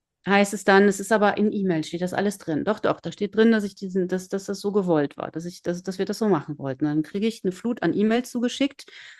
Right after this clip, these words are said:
und ich suche dann diese E-Mails darauf ab, ob ein Angebot und eine Annahme vorhanden sind, die übereinstimmen. Ein Vertrag entsteht durch zwei übereinstimmende Willenserklärungen. Ich brauche ein Angebot, jemand sagt, „Ich möchte dieses Auto für fünftausend Euro verkaufen“,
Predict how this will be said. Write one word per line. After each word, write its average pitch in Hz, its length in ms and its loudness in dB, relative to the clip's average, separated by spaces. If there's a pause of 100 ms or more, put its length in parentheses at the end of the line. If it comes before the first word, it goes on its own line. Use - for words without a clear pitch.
(140)
und - 200 0
ich 214 140 -2
suche 254 220 0
dann 220 160 4
diese 196 200 -2
E-Mails 226 380 2
darauf 190 320 0
ab, 247 280 4
ob 220 260 4
ein 175 380 2 (160)
Angebot 254 800 2 (1080)
und 233 160 4
eine 208 200 4
Annahme 180 440 8
vorhanden 147 420 -6
sind, - 360 -8
die 196 100 -4
übereinstimmen. 190 800 0 (180)
Ein 180 100 0
Vertrag 196 380 0
entsteht 214 380 -2
durch 196 140 -4
zwei 196 240 0
übereinstimmende 196 840 2
Willenserklärungen. 147 960 0
Ich - 100 -20
brauche 151 180 -2
ein 139 80 0
Angebot, 220 520 4
jemand 156 260 -2
sagt, 190 240 2
„Ich - 120 -10
möchte 175 300 0
dieses 170 300 -6
Auto 226 480 4
für 170 280 0
fünftausend 156 540 -2
Euro 151 200 -2
verkaufen“, 269 640 6